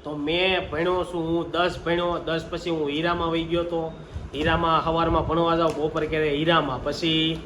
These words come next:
બજારમાં, એટલે કે ટ્રેડિંગ કરવી. પપ્પા કારખાનો આપતા ને હું ખરીદી કરીને વેચતો. પછી બારમામાં મેં અગિયાર બાર ભણ્યો, અને પછી બપોર કેળે પાછો બજારમાં વહી જતો, પપ્પા હારે ખરીદી કરવાની, વેચવાની.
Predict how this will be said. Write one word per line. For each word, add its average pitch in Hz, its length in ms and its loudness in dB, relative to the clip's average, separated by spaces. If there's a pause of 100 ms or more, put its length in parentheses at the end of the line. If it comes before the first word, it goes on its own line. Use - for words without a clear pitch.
(440)
બજારમાં, 160 460 4
એટલે 143 160 -4
કે 135 160 -4
ટ્રેડિંગ 170 500 2
કરવી. 147 280 0
પપ્પા 165 420 2
કારખાનો 175 460 2
આપતા 170 260 2
ને 143 60 0
હું 151 160 2
ખરીદી 170 340 2
કરીને 170 280 2
વેચતો. 143 460 0 (280)
પછી 156 200 -2
બારમામાં 175 600 4
મેં 165 200 2
અગિયાર 165 220 2
બાર 160 180 4
ભણ્યો, 175 540 4 (300)
અને 147 360 0
પછી 156 200 0
બપોર 165 340 2
કેળે 160 240 2
પાછો 156 280 0
બજારમાં 156 460 4
વહી 156 120 2
જતો, 156 220 0
પપ્પા 151 300 0
હારે 151 360 4
ખરીદી 151 280 0
કરવાની, 151 420 2
વેચવાની. 135 560 -2